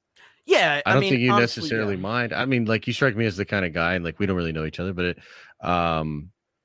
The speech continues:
Speaker 2: you're fine with that because, uh, I think at least at some level you do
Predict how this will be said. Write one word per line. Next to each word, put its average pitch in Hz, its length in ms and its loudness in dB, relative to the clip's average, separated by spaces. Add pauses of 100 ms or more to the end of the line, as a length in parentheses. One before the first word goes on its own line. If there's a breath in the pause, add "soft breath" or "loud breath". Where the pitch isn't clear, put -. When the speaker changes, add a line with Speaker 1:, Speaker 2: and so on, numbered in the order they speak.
Speaker 2:
you're 104 200 -2
fine 107 580 -2
with 92 300 -2 (100)
that 85 680 -2 (360)
because, 85 600 -4
uh, 80 520 -4
I 90 80 -8
think 95 200 -4
at 85 240 -8
least 90 240 -4
at 85 100 -4
some 98 200 -2
level 82 280 -4
you 80 200 -8
do 85 520 -8